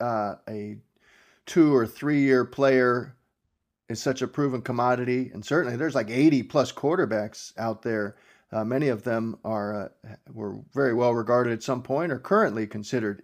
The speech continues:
instant plug and play, Caleb Williams light type, um,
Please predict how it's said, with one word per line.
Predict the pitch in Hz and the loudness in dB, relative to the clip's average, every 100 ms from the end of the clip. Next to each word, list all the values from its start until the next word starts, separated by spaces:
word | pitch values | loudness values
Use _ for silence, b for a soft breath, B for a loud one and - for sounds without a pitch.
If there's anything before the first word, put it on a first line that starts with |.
| - | -4
instant | 143 131 143 123 | -4 -2 -6 -6
plug | - 143 131 | 2 2 2
and | 123 | 0
play, | 123 135 127 | 2 4 4
Caleb | 123 135 127 123 113 | 4 2 4 2 2
Williams | 123 127 117 113 - - b b - | 2 4 2 -4 -10 -16 b b 2
light | 127 127 117 - _ b b b - | 4 6 4 -4 _ b b b -2
type, | 131 127 127 - | 2 2 0 -6
um, | 123 120 113 107 | -4 -2 -2 -4